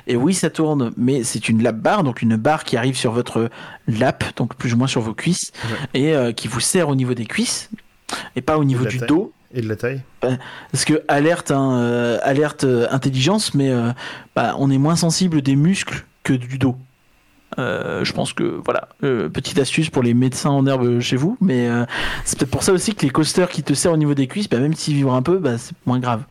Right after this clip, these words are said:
Speaker 1: Ouais, donc là, là, là, euh, t'arrives et c'est une lap bar. Et ça, je trouve ça intéressant parce qu'il y a eu le débat un peu sur Twitter de, euh, oui, euh, putain, euh,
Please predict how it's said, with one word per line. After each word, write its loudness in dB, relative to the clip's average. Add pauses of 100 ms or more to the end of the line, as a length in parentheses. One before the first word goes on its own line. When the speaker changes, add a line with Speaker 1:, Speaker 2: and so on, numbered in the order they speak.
(180)
Speaker 1:
Ouais, 4
donc 0
là, 4
là, 4
là, -2
euh, -8
t'arrives 2
et 2
c'est 2
une 4
lap 2
bar. 2
Et 0
ça, 0
je -2
trouve -2
ça 2
intéressant 2
parce 0
qu'il -4
y 2
a 4
eu 2
le -4
débat 2
un 0
peu 0
sur -4
Twitter 0
de, 2 (400)
euh, 2
oui, 2
euh, 2
putain, 0
euh, 0